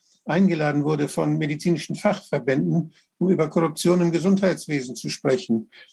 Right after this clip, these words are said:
Da habe ich kein Blatt vor den Mund genommen und habe dieses, das ärztliche Verhalten, welches geldgesteuert ist und deshalb den Patienten möglicherweise gefährdet,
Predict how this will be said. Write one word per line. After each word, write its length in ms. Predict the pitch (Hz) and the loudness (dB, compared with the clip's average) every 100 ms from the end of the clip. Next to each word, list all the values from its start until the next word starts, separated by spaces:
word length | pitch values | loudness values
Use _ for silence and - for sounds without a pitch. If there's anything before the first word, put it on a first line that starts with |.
| _ - | _ -2
Da 100 | 156 | 0
habe 100 | 165 | 0
ich 80 | |
kein 220 | - 170 156 | 0 0 4
Blatt 260 | 190 190 | 2 0
vor 160 | - 190 | 2 2
den 100 | 165 | 4
Mund 200 | 151 147 | 2 0
genommen 400 | 127 131 120 123 | 0 2 4 4
und 140 | 123 | 2
habe 160 | 139 139 | 0 -2
dieses, 480 | 160 143 151 135 - | -4 0 0 0 -4
das 220 | - - | -6 -4
ärztliche 580 | 214 170 165 - 165 151 | -2 0 0 0 -2 -2
Verhalten, 440 | 151 139 156 190 151 | 0 2 2 0 -2
welches 260 | 139 135 | -2 -4
geldgesteuert 800 | - 180 190 190 - 170 151 - | 0 -2 -2 -8 -4 0 0 0
ist 180 | 143 - | -4 -4
und 140 | 160 165 | -4 -4
deshalb 360 | 151 151 - | -2 -2 -4
den 160 | 147 139 | -6 -4
Patienten 460 | 156 - 180 214 | -4 0 2 2
möglicherweise 600 | 190 147 147 139 131 123 | 2 -2 -2 -2 -2 -4
gefährdet, 500 | 123 - 170 143 147 | -6 -2 0 0 -4